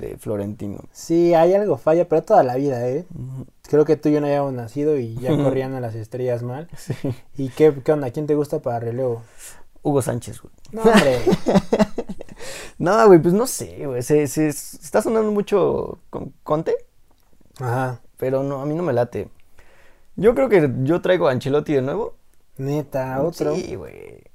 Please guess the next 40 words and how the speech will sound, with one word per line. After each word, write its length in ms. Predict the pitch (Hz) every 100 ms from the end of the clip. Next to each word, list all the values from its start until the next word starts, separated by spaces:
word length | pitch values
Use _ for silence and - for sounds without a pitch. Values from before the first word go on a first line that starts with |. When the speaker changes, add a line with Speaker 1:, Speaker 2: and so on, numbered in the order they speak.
| -
Speaker 1:
Bueno, 280 | 156 196 214
es 100 | 233
que 100 | 233
no 100 | 208
sé, 440 | - - - 165
es 100 | 165
que 60 | -
las 120 | 165
segundas 280 | - 147 143
partes 280 | 139 135 123
no. 220 | 127 127 - -
Speaker 2:
Yo 200 | 160 226
llevaba 640 | 247 208 202 208 208 165
al, 640 | 131 127 123 123 123 120 123 120
Speaker 1:
A 140 | 117
Raúl, 340 | 139 139 147
Speaker 2:
al, 60 | 139
al 60 | 131
que, 60 |
Speaker 1:
selección. 760 | 127 131 160 143 147 147 151 -
Speaker 2:
al 300 | 143 139 131
que 400 | 147 139 139 151
era 280 | 175 175 151
de 180 | 127 123
la 100 | 113
selección 300 | 120 113 156
alemana, 560 | 147 120 123 131 117 110
Low. 460 | 120 127 131 120 - _ - - - - _ -
Speaker 1:
¿A 100 | 120
Low? 420 | 123 151 190 -
Speaker 2:
Yo 120 | 156 196
llevaba 280 | 180 180
a 40 | 156
Low. 240 | 135 131
Speaker 1:
¿Al 140 | 117 117
que 520 | - 117 117 117 113
hace 180 | 123 143
cosas 240 | - 156 117
asquerosas? 680 | - 107 127 349 - -
Speaker 2:
Sí, 100 | -